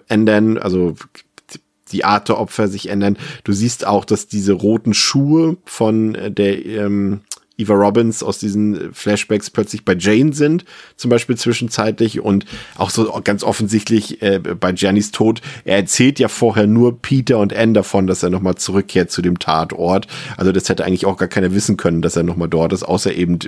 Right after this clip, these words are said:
Peter. Und da sind schon so ein paar Sachen, also wenn du da mal beim nächsten Mal gucken, genau auf diesen,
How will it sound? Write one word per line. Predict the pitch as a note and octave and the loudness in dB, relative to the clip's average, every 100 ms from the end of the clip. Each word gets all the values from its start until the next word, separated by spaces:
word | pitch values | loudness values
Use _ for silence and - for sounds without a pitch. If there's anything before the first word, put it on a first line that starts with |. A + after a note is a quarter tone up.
| - | -6
Peter. | - G2+ G2+ G#2+ - - - | -2 2 2 0 -8 -18 -10
Und | - F#2 | -4 -2
da | F2 | 0
sind | - F#2+ | -2 0
schon | G2+ | 0
so | F#2+ | 0
ein | F2+ | 0
paar | F#2+ F2 F2 | 0 2 0
Sachen, | D2 - - F#2 F2+ - | -2 -6 -2 -2 -2 -4
also | - F2 F2+ | -8 -6 -2
wenn | G2+ | 0
du | G#2+ G#2+ | 0 -2
da | - A2 | 0 2
mal | D3+ C#3+ | 2 0
beim | C3 B2+ | 0 0
nächsten | B2+ C3 - | 2 0 -2
Mal | C3+ B2+ | 0 0
gucken, | A#2+ B2+ - B2+ B2 - - | 0 -6 -6 -8 -8 -16 -10
genau | - G#2+ A2 E3 D#3 | -2 2 2 2 0
auf | B2 | -4
diesen, | - D#3+ F3 A#2 G#2 | -4 -4 0 2 0